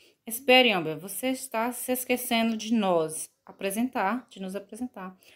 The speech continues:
Ah, está bem. Este é Kaia, o intendente de Favonius. Essas são viajantes de longe, Silvana e a Payon. De longe? Isso é tudo o que sabemos?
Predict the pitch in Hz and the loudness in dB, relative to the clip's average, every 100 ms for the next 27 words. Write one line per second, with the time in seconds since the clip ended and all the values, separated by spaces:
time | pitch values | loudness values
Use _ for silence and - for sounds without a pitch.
0 | _ 226 226 214 240 208 196 185 190 214 | _ 2 4 4 2 2 2 2 2 0
1 | - 208 202 220 - _ _ _ _ 214 | 0 2 2 0 -4 _ _ _ _ 0
2 | 214 170 147 - _ _ _ _ 202 214 | 2 2 0 -4 _ _ _ _ -4 -2
3 | 214 208 170 185 220 208 185 208 262 294 | -2 -2 0 0 0 -4 -4 2 2 0
4 | - _ _ _ - 220 214 175 151 139 | -12 _ _ _ -2 2 2 2 -4 -8
5 | - - - - _ - - 214 233 247 | -10 -18 -20 -20 _ -20 -8 -2 0 0
6 | 240 233 240 240 202 185 202 208 233 196 | 0 2 4 4 4 0 -2 -2 -2 0
7 | 180 175 180 190 175 180 196 233 226 226 | -2 -4 -8 -8 -4 -2 0 0 0 0
8 | 226 190 170 143 - _ _ _ _ _ | 0 0 0 -2 -10 _ _ _ _ _
9 | _ _ _ _ _ - - - 190 180 | _ _ _ _ _ -20 -20 -10 -2 2
10 | 190 262 233 - 208 233 226 - 240 247 | 6 6 4 0 -6 -6 -6 -8 -8 -8
11 | 226 - 190 180 175 147 220 277 175 147 | -8 -10 -10 -6 -4 2 4 6 4 -4
12 | - - | -14 -16